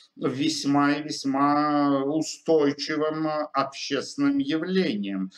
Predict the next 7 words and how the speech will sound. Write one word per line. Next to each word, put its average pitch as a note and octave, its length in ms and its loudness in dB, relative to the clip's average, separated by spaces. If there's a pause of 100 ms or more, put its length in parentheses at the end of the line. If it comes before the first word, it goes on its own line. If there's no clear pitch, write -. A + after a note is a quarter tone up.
(240)
Извольте D3 680 0
полюбоваться, D3 840 2
это A#2 220 -2
пишет D3 480 -6
некая C#3+ 640 0
Ольга C#3+ 400 2
Лушева. B2+ 1000 0